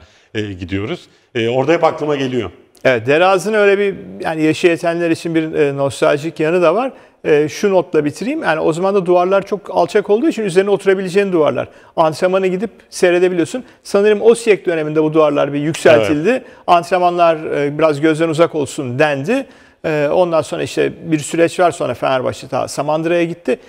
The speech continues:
Speaker 2: Ve o antrenman izleme kültürü, e, Fenerbahçe açısından, e, yok oldu. Diyelim, maça geçelim. E, geçen yıla göre çok iyi bir izleyici değilim kadın futbolun ama hani Fenerbahçe'nin maçlarını Fenerbahçe televizyonunda en azından özetlerini söylüyorum. Oyun olarak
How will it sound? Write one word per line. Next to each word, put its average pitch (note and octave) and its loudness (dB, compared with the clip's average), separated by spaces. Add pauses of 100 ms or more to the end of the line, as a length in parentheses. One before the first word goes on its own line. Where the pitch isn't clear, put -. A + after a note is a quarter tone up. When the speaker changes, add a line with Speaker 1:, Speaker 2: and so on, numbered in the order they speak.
(120)
Speaker 2:
Ve D#3 4
o D#3+ 4
antrenman F3+ 2
izleme E3 0
kültürü, F3+ 0 (640)
e, E2+ 0
Fenerbahçe F3+ 2
açısından, F#3+ -6
e, E3 -2
yok E3 2
oldu. G#3 -2 (360)
Diyelim, A#3 2
maça B3+ 0
geçelim. G3+ -2 (440)
E, E3+ -4
geçen D#3+ 0
yıla B3 2
göre F#3 0
çok B3+ -6
iyi A#3+ 0
bir A3 -4
izleyici G3 -4
değilim G3 0
kadın C#3+ -4
futbolun F3+ -4
ama C#3 -2 (420)
hani C#3 -4 (280)
Fenerbahçe'nin D#3+ -2
maçlarını C3+ -6 (560)
Fenerbahçe E3+ 0
televizyonunda C#3 -2
en A#3+ -2
azından F3 2
özetlerini D3+ -2
söylüyorum. F3 -4
Oyun G3+ 6
olarak F#3 0